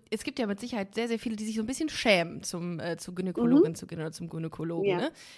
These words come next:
Speaker 1: Ähm, äh, ist das oft so, dass du dann noch immer so ein bisschen, äh, äh, wie heißt das so, Imagearbeit leisten musst? Das heißt, äh, hey, ist nicht schlimm, dass du dich untenrum frei machst oder ein bisschen nach vorne rückst auf dem Stuhl?
Speaker 2: Ja.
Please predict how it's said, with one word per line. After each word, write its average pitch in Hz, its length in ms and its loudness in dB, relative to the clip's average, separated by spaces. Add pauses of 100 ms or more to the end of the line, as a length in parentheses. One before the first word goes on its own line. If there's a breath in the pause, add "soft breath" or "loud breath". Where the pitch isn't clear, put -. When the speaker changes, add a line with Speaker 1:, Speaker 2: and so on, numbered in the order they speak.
(120 loud breath)
Speaker 1:
Ähm, 226 400 2
äh, - 440 -4
ist - 180 -6
das 320 140 -2
oft - 180 -4
so, 294 60 -4
dass 277 160 0
du - 80 -6
dann 254 160 4
noch 254 120 0
immer 262 220 0
so 247 60 -2
ein 226 80 -4
bisschen, 240 480 0
äh, 214 760 0
äh, 202 60 -8
wie 208 80 -4
heißt 214 160 -4
das 226 60 -6
so, 214 80 -4
Imagearbeit 262 880 0
leisten 247 460 -2
musst? 277 240 -2
Das 233 200 -4
heißt, 220 300 2
äh, 214 260 0
hey, 214 300 2 (240)
ist - 200 -4
nicht 220 140 0
schlimm, 285 240 0
dass 247 140 -2
du 226 80 -6
dich 233 160 -8
untenrum 240 360 0
frei 226 280 2
machst 240 260 0
oder 202 120 2
ein 202 100 0
bisschen 247 220 0
nach 214 120 0
vorne 240 400 2
rückst - 460 -4
auf 220 160 -4
dem 220 160 -4
Stuhl? 262 340 0
Speaker 2:
Ja. 170 300 0